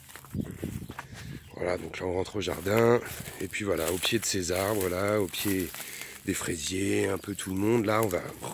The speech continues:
resurélever la butte et déposer tout ce broyat dessus.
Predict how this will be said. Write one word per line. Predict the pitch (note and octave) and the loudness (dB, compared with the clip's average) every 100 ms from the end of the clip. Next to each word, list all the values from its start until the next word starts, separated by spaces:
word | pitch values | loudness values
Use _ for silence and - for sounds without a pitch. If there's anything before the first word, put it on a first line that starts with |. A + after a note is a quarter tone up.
| - | -2
resurélever | B2 C3+ C3 - B2+ B2 A#2 A2 A#2 A#2 | 4 6 6 4 4 6 6 6 6 6
la | G2 | 6
butte | F#2+ B2 C3+ - - - - - - - - - | 4 2 2 -2 -6 -10 -10 -12 -12 -16 -14 -2
et | G#2 | 2
déposer | G#2 G2+ G2+ F#2 A2+ | 4 2 0 2 2
tout | A2+ A#2+ | 0 -4
ce | G2+ | -4
broyat | E2+ F#2 F2+ A2+ | 0 2 4 4
dessus. | G#2 G#2 - G#2+ G#2 - - | 2 0 -2 -2 0 -2 -4